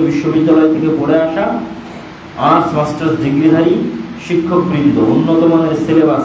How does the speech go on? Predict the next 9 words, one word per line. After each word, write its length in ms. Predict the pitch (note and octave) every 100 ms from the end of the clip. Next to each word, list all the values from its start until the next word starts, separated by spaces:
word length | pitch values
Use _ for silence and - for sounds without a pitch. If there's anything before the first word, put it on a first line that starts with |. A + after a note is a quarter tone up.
| C#3+
কারিকুলাম, 540 | D3 D3+ D3 D3 C3 - - - - - - - - - - - - C3+
বিশাল 320 | C#3+ E3+ D#3+ D#3
এরিয়া, 320 | D#3+ - - - - - - -
উন্নত 300 | D#3 D#3+ D#3+ D#3
মানের 240 | D#3 D3+ C3
আবাসন 340 | D3+ D3+ F3+ D#3+
ব্যবস্থা, 440 | D3 D3+ D#3 D3+ G2+ - - - - - - - - A2 G2+
জ্ঞান 240 | D#3 E3
এবং 180 | E3+ E3